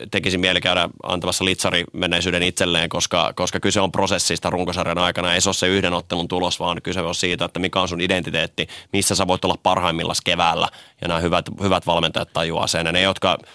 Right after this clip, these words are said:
tekee tämmöisiä pikkunäppäriä siirtoja runkosarjassa mahdollisimman paljon ottelun aikana, niin niillä on aika lyhyt kevät aika usein, ne tunnistaa hetkessä.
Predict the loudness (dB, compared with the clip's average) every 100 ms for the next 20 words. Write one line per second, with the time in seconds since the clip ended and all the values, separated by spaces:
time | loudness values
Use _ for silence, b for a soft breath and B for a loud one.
0 | B -2 2 2 2 0 0 0 0 0
1 | 0 0 2 2 0 0 0 0 -2 -2
2 | -2 0 0 2 2 2 0 0 2 2
3 | 0 -2 -2 -2 -2 -2 -2 -2 -2 -2
4 | 0 0 0 0 -2 -4 -6 -6 -6 -6
5 | -8 -8 -8 -8 -6 -6 -4 -4 -4 -2
6 | -2 -4 -6 -8